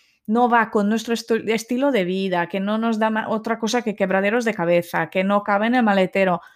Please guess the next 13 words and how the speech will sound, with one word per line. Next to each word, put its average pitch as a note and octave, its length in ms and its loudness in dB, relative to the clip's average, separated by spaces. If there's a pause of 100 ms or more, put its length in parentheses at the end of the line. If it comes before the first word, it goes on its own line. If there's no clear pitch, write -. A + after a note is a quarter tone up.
(380)
al F#3+ 180 -4
siguiente. F3+ 760 -2 (420)
Primero D#4+ 560 0 (640)
son F3 380 -4
las F#3 220 -2
limitaciones F#3 1160 0
y F#3 440 -4
las E3 280 -8
necesidades B3 680 2
que A#3+ 140 0
tenemos D#4+ 500 2
como F#3+ 260 -2
familia D#4 600 -2